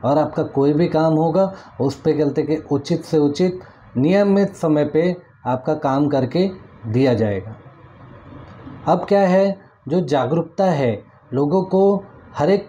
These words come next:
एसआरए में होने वाली जो तकलीफ़ें हैं, एसआरए में जो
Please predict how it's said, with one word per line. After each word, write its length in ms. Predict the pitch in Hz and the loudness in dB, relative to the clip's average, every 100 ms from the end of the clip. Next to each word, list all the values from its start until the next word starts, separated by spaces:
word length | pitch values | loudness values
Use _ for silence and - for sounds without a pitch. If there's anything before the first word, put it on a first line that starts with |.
| - - _ - - - - - | -16 -20 _ -20 -20 -20 -18 -8
एसआरए 360 | 131 165 165 185 | -4 0 2 2
में 140 | 185 | 2
होने 340 | 131 139 160 | 0 0 2
वाली 360 | 175 175 180 180 - _ _ | 2 2 2 0 -4 _ _
जो 120 | 156 170 | -4 -2
तकलीफ़ें 560 | - - 151 156 180 | -4 0 0 2 2
हैं, 360 | 170 180 175 - - 131 | 2 2 0 -4 -10 -8
एसआरए 380 | 123 147 143 165 | -2 0 2 2
में 340 | 175 180 170 - _ - | 0 0 -4 -14 _ -10
जो 420 | 123 170 190 185 | -2 2 2 0